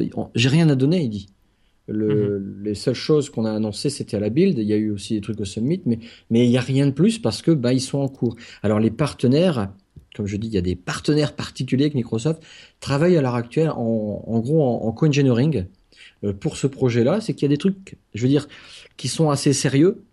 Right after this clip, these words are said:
Speaker 1: euh, parce que, bah, si on commence à mettre des partenaires, euh,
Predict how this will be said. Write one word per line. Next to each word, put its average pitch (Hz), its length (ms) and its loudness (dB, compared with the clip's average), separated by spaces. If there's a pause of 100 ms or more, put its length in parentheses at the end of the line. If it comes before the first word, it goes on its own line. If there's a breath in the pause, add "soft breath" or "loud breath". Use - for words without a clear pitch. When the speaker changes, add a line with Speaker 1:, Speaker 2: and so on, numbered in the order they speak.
(240)
Speaker 1:
euh, 110 680 -2
parce 110 240 -8
que, - 140 2
bah, 120 160 0
si - 180 -4
on 127 60 0
commence 135 360 -2
à 127 40 4
mettre 120 160 2
des 113 100 0
partenaires, 123 540 -2
euh, 95 400 -4